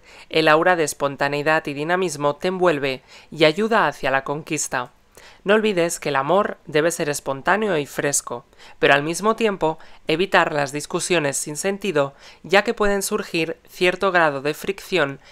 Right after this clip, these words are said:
entre tú y un amigo o compañero de trabajo, e inclusive con tu pareja debido al tránsito de algún planeta.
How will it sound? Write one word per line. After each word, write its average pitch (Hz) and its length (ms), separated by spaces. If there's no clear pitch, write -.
entre 220 380
tú 175 360
y 151 140
un 190 120
amigo 165 500
o 185 160
compañero 131 540
de 147 100
trabajo, 135 600
e 170 100
inclusive 170 720
con 196 240
tu 208 120
pareja 151 540
debido 180 380
al 180 160
tránsito 147 520
de 143 60
algún 135 280
planeta. 135 540